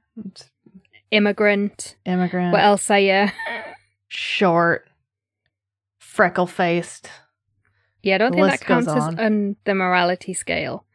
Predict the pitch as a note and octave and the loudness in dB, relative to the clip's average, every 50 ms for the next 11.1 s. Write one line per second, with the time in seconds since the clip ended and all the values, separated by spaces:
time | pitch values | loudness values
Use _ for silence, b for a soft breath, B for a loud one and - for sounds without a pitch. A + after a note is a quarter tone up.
0 | B B B B - - D4+ D4+ A3+ F3+ E3+ E3+ E3+ F3+ F3 F3 F#3 F#3 G#3 G#3+ | B B B B 2 4 4 6 4 4 4 4 4 4 4 4 4 2 2 2
1 | G3+ - - - - E3+ E3 E3 - E3 D#3+ - - F3+ F#3 - - - - - | 0 -4 -8 -4 -4 -4 -4 -4 -6 -10 -10 -10 -10 -12 -10 -10 -10 -10 -10 -10
2 | - - - - F#3 F#3 - - - _ _ _ _ _ _ _ _ _ _ _ | -8 -8 -8 -10 -10 -12 -16 -20 -20 _ _ _ _ _ _ _ _ _ _ _
3 | _ _ _ _ _ - B3 B3+ - _ C#4+ C#4+ - - _ _ _ _ _ _ | _ _ _ _ _ -4 -2 -2 -4 _ -6 -8 -8 -8 _ _ _ _ _ _
4 | _ _ _ _ - D#3+ - - - - - - - _ _ _ _ _ _ _ | _ _ _ _ -8 -8 -8 -8 -10 -12 -14 -16 -18 _ _ _ _ _ _ _
5 | _ _ _ _ _ _ _ _ _ - G#3 - E3+ - - G#3 F#3+ F#3+ G3 G#3+ | _ _ _ _ _ _ _ _ _ -2 -2 -2 -2 -2 0 2 2 4 2 2
6 | - B3+ A3+ G#3+ G#3 G3+ G3+ G3+ G3 G3+ G3+ G3 - - - E3+ E3 - - G3 | 0 0 2 4 4 6 6 6 4 4 4 2 2 0 -2 -2 -2 -2 -2 -2
7 | A3 A3+ A3 - G#3 G3+ F#3+ F#3 F#3+ F#3 F#3+ - - _ - - F3+ E3+ E3 E3 | -2 -2 0 2 2 4 6 6 6 4 4 2 -2 _ -10 -4 -2 -2 0 0
8 | E3 E3 E3+ E3+ F3 - - - _ _ _ _ _ _ - - E3+ D#3+ D#3+ D#3+ | 0 0 0 0 -2 -4 -6 -10 _ _ _ _ _ _ -10 -6 -4 -4 -2 -2
9 | E3 E3 - - - E3 D#3+ D#3+ D#3 D3+ D#3+ D3+ D#3 - E3+ F3 F3+ F3+ - B3+ | -4 -4 -6 -8 -8 -6 -6 -6 -6 -6 -6 -8 -6 -4 -4 -4 -4 -2 -2 -2
10 | B3+ B3 B3 - G#3 G3+ - - - F#3 F#3+ F#3 F#3 F#3 - F#3 F#3 F#3 F#3 F3+ | -2 -2 -2 -4 -6 -6 -4 -2 0 0 2 2 0 0 0 2 2 2 2 0
11 | F3+ | -2